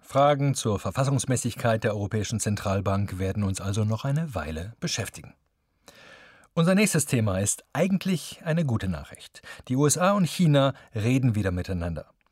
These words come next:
Eine U-S-Delegation traf heute in Shanghai ein. Die Gespräche sollen bis Mittwoch dauern.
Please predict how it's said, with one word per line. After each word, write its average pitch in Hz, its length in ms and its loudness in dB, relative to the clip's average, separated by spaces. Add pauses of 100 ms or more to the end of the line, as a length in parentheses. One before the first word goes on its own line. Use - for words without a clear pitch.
(260)
Eine 98 280 -2
U-S-Delegation 156 920 2
traf 113 260 0
heute 107 220 0
in 90 160 -2
Shanghai 151 420 2
ein. 135 320 2 (420)
Die - 40 -20
Gespräche 113 540 -2
sollen 107 340 2
bis 123 180 0
Mittwoch 104 440 -4
dauern. 76 400 -12